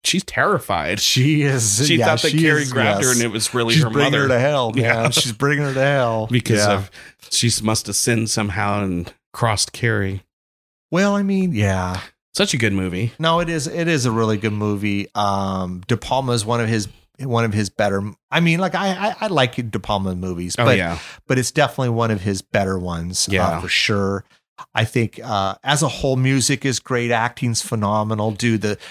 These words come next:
Speaker 2: the, the, the story, obviously, we gave our props to Stephen King.
Speaker 1: Mm-hmm.
Speaker 2: Uh, the actors are phenomenal in this. Like,
Speaker 1: Oh,
Speaker 2: if
Speaker 1: yeah.
Speaker 2: you've never seen this movie, I mean, just, uh, even if you're, I, I,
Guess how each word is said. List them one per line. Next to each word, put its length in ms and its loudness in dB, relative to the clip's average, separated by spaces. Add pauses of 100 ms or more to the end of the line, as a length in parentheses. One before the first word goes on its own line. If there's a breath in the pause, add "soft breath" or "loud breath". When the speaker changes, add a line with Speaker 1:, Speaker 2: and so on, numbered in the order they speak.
(180 loud breath)
Speaker 2:
the, 100 2 (220)
the, 200 2
the 180 -4
story, 960 0
obviously, 480 0
we 140 0
gave 160 0
our 100 2
props 340 -2
to 60 -6
Stephen 340 -2
King. 440 -2
Speaker 1:
Mm-hmm. 340 2 (200 loud breath)
Speaker 2:
Uh, 140 0
the 260 -6
actors 680 -2
are 300 -8
phenomenal 880 0
in 120 -2
this. 280 -4
Like, 160 0
Speaker 1:
Oh, 80 2
Speaker 2:
if 80 2
Speaker 1:
yeah. 240 2
Speaker 2:
you've 80 0
never 260 2
seen 320 0
this 220 0
movie, 640 -2 (680 loud breath)
I 60 4
mean, 220 4
just, 400 -2 (120)
uh, 120 -4 (240)
even 320 0
if 120 -2
you're, 360 0 (100)
I, 220 -2
I, 260 -10